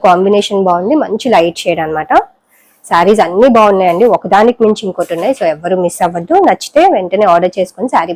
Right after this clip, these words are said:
ప్రైస్ వచ్చేసి టూ థౌజండ్ సిక్స్ హండ్రెడ్ రూపీస్, రెండు వేల ఆరు వందల రూపాయలు.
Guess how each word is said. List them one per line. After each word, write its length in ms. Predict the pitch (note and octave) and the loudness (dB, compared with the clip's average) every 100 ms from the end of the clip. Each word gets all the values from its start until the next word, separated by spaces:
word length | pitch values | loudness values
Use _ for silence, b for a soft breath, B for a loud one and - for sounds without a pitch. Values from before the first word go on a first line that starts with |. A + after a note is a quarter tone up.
| - | -6
ప్రైస్ 200 | F3+ F#3 | -6 -6
వచ్చేసి 280 | G3 G3 F#3+ F4+ C4 | -10 -8 -6 -4 -2
టూ 80 | A#3+ | 0
థౌజండ్ 320 | G#3+ G#3 A3 G3+ | 0 0 -4 -6
సిక్స్ 180 | - F3 | -6 -4
హండ్రెడ్ 260 | E3+ E3+ | -4 -8
రూపీస్, 280 | D#3+ F#3 A3+ F4+ A#3 | -8 -4 -2 -2 0
రెండు 180 | F#3 F3 | 0 2
వేల 120 | F#3+ G3+ E3 | 2 2 0
ఆరు 100 | D#3+ | -2
వందల 200 | D#3+ D#3 D3+ | -10 -10 -12
రూపాయలు. 360 | - D3+ B3+ | -12 -2 0